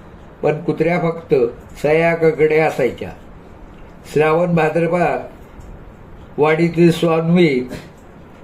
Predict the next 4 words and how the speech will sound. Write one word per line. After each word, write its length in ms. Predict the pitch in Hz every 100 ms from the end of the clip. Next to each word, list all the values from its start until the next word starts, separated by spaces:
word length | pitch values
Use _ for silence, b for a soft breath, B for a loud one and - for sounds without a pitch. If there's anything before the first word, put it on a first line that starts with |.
| -
इसोट्यापासून 1000 | 151 143 170 170 180 180 170 170 156 131 - - - -
ते 160 | 160
लावणीच्या 480 | 156 151 160 160 180
कोपऱ्यापर्यंत 920 | - 151 156 165 165 175 175 160 135